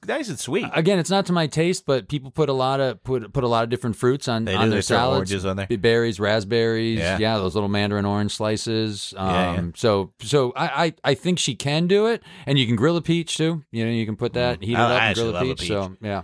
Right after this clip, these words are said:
Speaker 2: I, it's not, it's not a terrible pick. It's not on my board, but I, I respect the pick.
Speaker 1: I'm gonna let you very quickly grade.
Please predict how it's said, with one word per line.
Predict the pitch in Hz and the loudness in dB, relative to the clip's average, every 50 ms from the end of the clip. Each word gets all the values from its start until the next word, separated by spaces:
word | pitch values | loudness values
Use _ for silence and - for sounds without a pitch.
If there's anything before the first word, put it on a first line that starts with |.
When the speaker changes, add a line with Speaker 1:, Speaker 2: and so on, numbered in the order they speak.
| - _ | -10 _
Speaker 2:
I, | - 139 208 226 180 143 - - - 202 - | -6 -4 -4 -4 -4 -8 -12 -14 -8 -2 2
it's | 185 190 185 - 226 | 2 2 2 2 2
not, | 226 208 160 147 | 0 0 0 -2
it's | 156 - | -2 0
not | 214 214 | 0 0
a | 196 | 0
terrible | 160 - 190 185 170 156 | 2 2 2 2 2 2
pick. | - 180 185 - _ | 0 0 0 0 _
It's | - 123 - 147 | -6 -4 -2 -2
not | 143 139 | -2 -2
on | 139 | 0
my | 139 139 131 | -2 -2 -2
board, | 117 139 143 147 131 | 0 2 2 2 2
but | 110 117 110 - | 2 0 0 0
I, | 101 104 104 101 | -2 -2 -2 -2
I | 92 104 | -4 -4
respect | 104 110 104 - - 107 - - | -4 -4 -4 -4 -4 -4 -4 -4
the | - | -10
pick. | - - - - _ - _ - | -12 -12 -16 -18 _ -20 _ -2
Speaker 1:
I'm | - 131 | -2 0
gonna | 147 147 | 2 4
let | 143 147 135 | 4 4 4
you | 113 113 110 | 2 0 2
very | 107 135 143 143 113 | 4 4 4 4 2
quickly | - 127 120 113 - 113 101 | 2 0 0 0 0 -4 -6
grade. | 92 92 87 117 117 117 123 127 113 110 | -6 -6 -2 0 2 4 4 2 0 -2